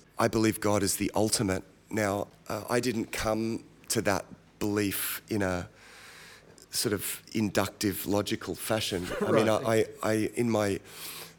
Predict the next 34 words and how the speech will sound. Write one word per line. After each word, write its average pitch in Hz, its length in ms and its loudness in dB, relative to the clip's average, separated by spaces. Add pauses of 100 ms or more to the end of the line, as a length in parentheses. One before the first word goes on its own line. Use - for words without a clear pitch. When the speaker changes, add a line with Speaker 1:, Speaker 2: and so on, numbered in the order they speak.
(180)
Speaker 1:
late 110 340 2
teens, 113 680 0 (120)
um, 98 500 0
you 117 80 0
know, 104 120 0
I - 20 -2
was 101 140 -2
a 98 40 -6
pretty 107 280 -2
deep-thinking 95 840 -2 (420)
kid, 117 240 0
and 104 120 2
I 98 360 0 (680)
decided 110 520 2
that 98 140 -2 (100)
I 101 120 0
was 92 280 -2
an 95 220 -4
atheist. 98 540 -2
And, 92 200 -6 (800)
uh, 101 400 -2 (180)
I 127 140 2
had 151 240 2
in, 131 260 0
in 131 140 2
my 120 120 2
late 113 300 2
teens, 104 600 0 (100)
uh, 92 360 -2 (480)
and 120 160 2
not 117 180 2 (100)
having 110 300 0
any 110 300 0 (100)
religious 101 580 -2